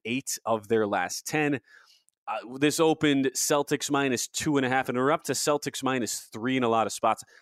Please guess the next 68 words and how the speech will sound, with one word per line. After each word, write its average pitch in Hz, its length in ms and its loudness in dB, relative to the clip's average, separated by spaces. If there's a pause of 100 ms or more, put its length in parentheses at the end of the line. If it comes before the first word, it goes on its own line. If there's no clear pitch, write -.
(300)
I 165 120 4
agree 160 220 4
with 143 120 4
that 131 200 4
move. 139 240 4
You 143 60 0
can 104 140 -8
find 143 400 0
minus 135 280 0
two 143 120 -4
and 127 100 -2
a - 20 0
half 127 160 -2
right 127 120 0
now 123 140 0
in 117 60 -2
the 113 80 0
overnight 117 300 -2
markets 113 340 -4
at 82 80 -16
DraftKings. 113 520 0 (480)
If 107 120 -10
you 110 100 -2
wanted 123 280 2
to, 127 220 -2
you 104 160 -8
could 107 100 -16
take 117 160 -2
a, 107 160 0
a - 80 -6
cheap - 240 -6
money 107 260 -2
line 117 220 0
as 104 160 -6
well 110 180 2
if 113 100 -4
you 101 60 -8
find 107 220 -2
a, 98 100 -2 (400)
a 92 80 -8
palatable 113 520 2
number. 113 260 0
I'm 107 100 -2
seeing 120 180 -4
as 101 120 -6
low 107 160 2
as 98 80 -4
minus 104 340 -4
one 107 200 -4
forty-two 117 800 -2 (640)
as 123 260 -2
a, 127 200 0
as 120 120 0
a 123 40 0
money 131 220 0
line 123 220 -2
price 123 280 -4
as 110 120 -10
well 117 160 2
for 117 100 -10
the 110 60 -6
Boston 110 360 0
Celtics. 113 380 -2
And 120 80 -2
that 143 140 2
is 127 100 0
the 127 80 2
way 123 140 2